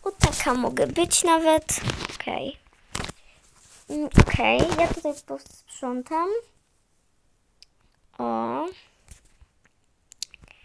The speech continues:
Okej, tutaj trzeba posprzątać.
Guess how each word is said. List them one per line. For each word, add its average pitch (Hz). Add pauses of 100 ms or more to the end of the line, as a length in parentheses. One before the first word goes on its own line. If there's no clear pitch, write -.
(480)
Okej, -
tutaj 247
trzeba 240
posprzątać. -